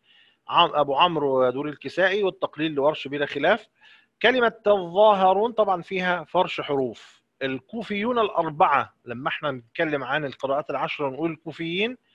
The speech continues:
يبقى معروف إن هم الأربعة. لكن عشان إحنا إيه نفصل أكتر، فبنقول إيه الكوفيون الأربعة، عاصم، حمزة، الكسائي، وخلف الإيه؟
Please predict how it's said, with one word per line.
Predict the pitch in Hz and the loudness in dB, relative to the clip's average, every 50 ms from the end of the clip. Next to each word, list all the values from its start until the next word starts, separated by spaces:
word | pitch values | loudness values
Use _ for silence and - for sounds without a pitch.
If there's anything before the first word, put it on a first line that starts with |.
| _ - - - _ _ _ | _ -20 -20 -20 _ _ _
يبقى | - 123 151 170 165 - - 151 | -4 0 0 0 0 -2 -2 0
معروف | 147 139 143 160 175 - 170 | 2 2 2 2 0 -2 -6
إن | 160 147 | -8 -6
هم | 139 147 151 156 156 | -4 -4 -2 -2 -2
الأربعة. | 156 151 151 147 143 139 156 139 123 104 - _ _ _ _ _ _ _ _ _ _ _ _ _ _ _ _ _ | 0 2 2 2 4 4 4 4 2 0 -8 _ _ _ _ _ _ _ _ _ _ _ _ _ _ _ _ _
لكن | - 139 143 - 156 143 | -2 0 0 0 0 -2
عشان | 131 127 - - 147 147 | -2 -2 -2 -2 -2 -2
إحنا | 160 147 - 139 139 139 131 - - | -2 -4 -4 -4 -2 -2 -4 -4 -6
إيه | 127 131 135 135 135 127 - _ _ - | -6 -6 -4 -4 -4 -6 -8 _ _ -14
نفصل | 120 120 120 - 165 165 - - - 196 190 - | -12 -12 -6 -4 -4 -4 -2 -4 -6 -6 -4 -2
أكتر، | 180 190 - - 214 202 190 170 | -4 -4 -2 0 0 0 0 -2
فبنقول | 147 147 147 139 135 139 165 165 - | -6 -8 -8 -8 -8 -6 -6 -6 -4
إيه | 151 165 175 - - 143 | -4 -4 -4 -4 -4 -4
الكوفيون | 139 127 - - 180 190 - - 147 147 170 196 185 | -6 -6 -8 -10 -10 -10 -8 -8 -6 -4 -2 -2 -2
الأربعة، | 165 135 120 113 107 107 95 95 92 98 120 147 | -2 -2 -2 -2 -2 -4 -8 -8 -6 0 2 2
عاصم، | 160 160 - - 208 226 214 _ _ _ _ _ _ _ _ _ | 2 2 0 -4 -6 -6 -8 _ _ _ _ _ _ _ _ _
حمزة، | - - 151 151 139 123 104 107 107 - | -4 -2 -2 -2 -2 -4 -8 -8 -8 -8
الكسائي، | 113 107 - - 123 - 160 170 185 175 190 226 208 | -8 -8 -10 -14 -8 -2 0 2 2 2 0 0 0
وخلف | 185 - - 156 156 151 - - | 0 2 2 2 2 2 2 -2
الإيه؟ | 135 113 120 127 127 123 120 _ | -4 -6 -6 -6 -6 -6 -8 _